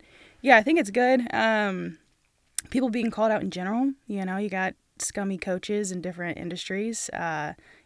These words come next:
you know, powerlifting and bodybuilding, doing things that they shouldn't, crossing a lot of boundaries.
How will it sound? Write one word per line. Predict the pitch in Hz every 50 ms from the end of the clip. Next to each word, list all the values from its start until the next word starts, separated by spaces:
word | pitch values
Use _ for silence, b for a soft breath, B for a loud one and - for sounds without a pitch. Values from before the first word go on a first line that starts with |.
| b
you | - 190
know, | 175
powerlifting | - - 151 151 160 160 156 160 - 185 196 202 208
and | 190
bodybuilding, | - 151 147 147 160 165 165 175 190 208 208 170
doing | - 123 139 151
things | 160 165 165 165
that | 165 160
they | 170 175
shouldn't, | 160 - 139 131 - 196 214 220 b b b b b b -
crossing | - 196 180 - - 175
a | 170 160
lot | 156 147 151 165
of | 180 170
boundaries. | - 185 196 214 214 190 185 175 170 180 190 180